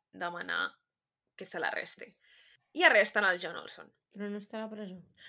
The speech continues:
Speaker 1: No, ja havia sortit. Estava a la presó la primera vegada que el van intentar anar a buscar.
Speaker 2: Ah, vale.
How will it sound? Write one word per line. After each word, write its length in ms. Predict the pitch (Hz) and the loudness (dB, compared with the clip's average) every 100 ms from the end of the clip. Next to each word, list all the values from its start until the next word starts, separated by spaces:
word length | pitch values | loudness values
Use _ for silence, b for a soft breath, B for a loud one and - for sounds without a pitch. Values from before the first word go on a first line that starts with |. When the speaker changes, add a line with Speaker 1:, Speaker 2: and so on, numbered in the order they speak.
| B | B
Speaker 1:
No, 180 | 254 277 | 6 8
ja 140 | 254 | 6
havia 180 | 269 285 285 | 4 2 -2
sortit. 360 | 233 202 190 | -8 -6 -8
Estava 240 | - 180 214 | -6 0 2
a 60 | |
la 60 | 233 | 4
presó 260 | 220 208 226 | 2 0 0
la 120 | 247 | 0
primera 280 | 214 202 220 | 0 0 2
vegada 380 | 220 202 202 190 | 4 4 0 -2
que 100 | 190 | -4
el 100 | 185 175 | -6 -8
van 160 | - 190 | -8 -8
intentar 360 | 190 185 180 175 | -8 -10 -10 -10
anar 80 | 175 | -10
a 40 | |
buscar. 260 | 175 - 208 | -14 -14 -10
Speaker 2:
Ah, 200 | 214 208 | -8 -6
vale. 320 | 202 185 | -8 -10